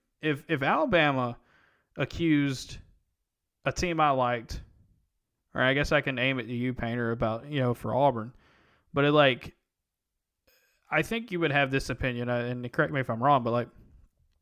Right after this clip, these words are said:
I think if you, like, Nick Saban came out and said, "Well, you look at Auburn, they bought every single player with N I L money, and, you know, we don't know if we need to do that, and we didn't do that." And, uh,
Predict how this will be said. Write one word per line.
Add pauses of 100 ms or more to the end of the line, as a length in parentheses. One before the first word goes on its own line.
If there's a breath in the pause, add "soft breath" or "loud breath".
(340)
I
think
if
you,
like,
Nick
Saban
came
out
and
said, (380 loud breath)
"Well,
you
look
at
Auburn, (200 loud breath)
they (160)
bought
every
single
player
with
N
I
L
money, (140)
and,
you
know,
we
don't
know
if
we
need
to
do
that,
and
we
didn't
do
that."
And,
uh,